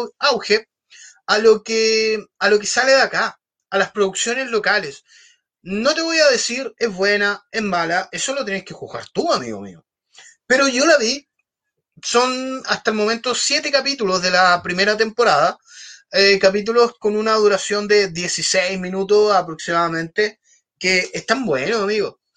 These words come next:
Tiene una producción bastante buena, bastante profesional. Tienen, te podría hablar de algunas cosas técnicas de lo que tiene. Tiene muy buena fotografía,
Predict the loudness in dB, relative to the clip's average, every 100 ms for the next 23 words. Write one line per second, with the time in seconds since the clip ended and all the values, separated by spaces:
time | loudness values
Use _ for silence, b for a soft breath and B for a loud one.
0 | b b b _ _ -18 -4 0 0 -2
1 | -2 2 4 4 2 -2 -6 -4 -4 -4
2 | -4 -2 -4 -4 -6 -4 0 0 2 0
3 | -2 -2 -4 -4 -4 -4 -8 -8 -8 -6
4 | -2 0 -2 -4 B B -8 -4 -2 -4
5 | -6 -12 _ -2 2 4 4 4 2 2
6 | 2 0 0 0 0 -2 -6 -6 -8 -6
7 | -6 -6 -8 -6 -6 -6 -6 -6 -4 -4
8 | B B 0 0 0 -2 0 0 2 2
9 | 0 -2 -4 -4 -4 -4 -2 -2